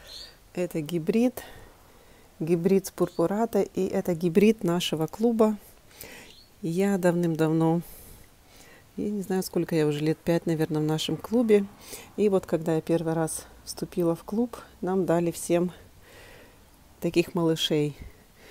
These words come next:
В общем, наш клуб вместе, э, получается, с, я не знаю, где они, они скрестили, в общем, пурпурату и каудебек.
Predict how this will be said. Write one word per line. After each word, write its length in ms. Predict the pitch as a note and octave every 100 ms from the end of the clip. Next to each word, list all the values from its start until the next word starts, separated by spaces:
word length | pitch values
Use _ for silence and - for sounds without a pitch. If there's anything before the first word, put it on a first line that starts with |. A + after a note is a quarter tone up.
| - -
В 40 | E3+
общем, 260 | - F3
наш 200 | F3 E3
клуб 360 | - F3+ F3 - - - - - - - - - - - - - -
вместе, 720 | D3+ F3 F3+ D#3+ - D#3 D#3 - - - - - - -
э, 140 | - - - - - - - - - - - - - - - - - - - - - - - - - -
получается, 600 | D3+ - E3 D3 - D3
с, 400 | - - - - - - - - - A3+
я 200 | G3+ F#3+
не 80 |
знаю, 260 | C#3+ D#3+ D#3
где 180 | C3+ D#3
они, 160 | D3 -
они 220 | E3+ E3
скрестили, 580 | - F#3 - - F#3 D#3
в 60 |
общем, 240 | D3+ - -
пурпурату 800 | - F3 F3 F#3+ A#3+ B3+ A3+ - -
и 460 | F3 G#3+ A3+ A3+ - - - - - - - - - - - - - - -
каудебек. 720 | - D#3+ D#3+ E3 D3+ C3 -